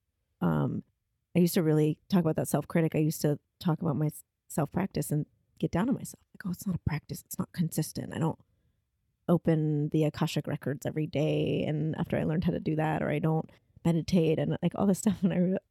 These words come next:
<laughs> somewhere along the line, I let go of that 'cause I realized I was like, "A practice is practice." It's literally called practice. I use it from, like, sports. It's like you're, you're meant to go try things out to see if you can do them better in the game,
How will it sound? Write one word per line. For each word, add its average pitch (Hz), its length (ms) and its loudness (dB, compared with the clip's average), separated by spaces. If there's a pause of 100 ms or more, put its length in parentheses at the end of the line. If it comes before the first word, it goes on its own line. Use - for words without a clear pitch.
<laughs> - 280 -8
somewhere 180 260 2
along 151 200 0
the 165 60 2
line, 170 280 2
I 160 80 2
let 165 160 0
go 170 100 2
of 165 60 4
that - 160 0
'cause 185 120 0
I 175 40 4
realized 156 280 2
I 180 40 2
was 165 80 2
like, 156 140 -2 (1000)
"A 208 60 0
practice 208 500 -2
is 226 100 0
practice." - 800 -2 (500)
It's - 260 -4
literally 233 320 6
called - 260 0
practice. - 420 0
I - 40 2
use 160 240 6
it - 80 0
from, 185 140 4
like, 165 180 0
sports. - 480 0
It's - 160 -8
like 180 260 2
you're, 175 520 4
you're 180 120 4
meant 175 280 2
to 165 360 6 (360)
go 185 120 8
try 175 380 4
things 165 440 4
out 156 380 2 (120)
to 170 240 2 (160)
see 175 340 4
if 156 100 4
you 165 120 6
can 175 160 6
do 160 160 4
them 151 140 2
better 151 300 2
in 156 180 4
the 160 80 4
game, 160 460 4